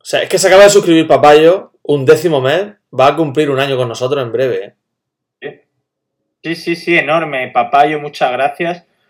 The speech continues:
Speaker 2: No te perdonamos que no saludaras en el Memorial, pero si a cambio te suscribes todos los meses, pues oye, también está bien.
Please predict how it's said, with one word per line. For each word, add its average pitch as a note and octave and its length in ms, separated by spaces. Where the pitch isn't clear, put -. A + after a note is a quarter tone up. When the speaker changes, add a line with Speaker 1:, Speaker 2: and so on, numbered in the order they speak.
Speaker 2:
No F3 160
te G#3+ 100
perdonamos F3 680
que D3 120
no D3+ 140
saludaras C#3 640
en B2 80
el A#2+ 100
Memorial, A#2 720
pero D#3+ 500
si - 260
a G2+ 120
cambio C3+ 300
te C3 120
suscribes B2+ 480
todos A#2 240
los A2 140
meses, A#2 340
pues G#2 140
oye, F#2+ 160
también G#2+ 300
está G#2+ 260
bien. A#2 280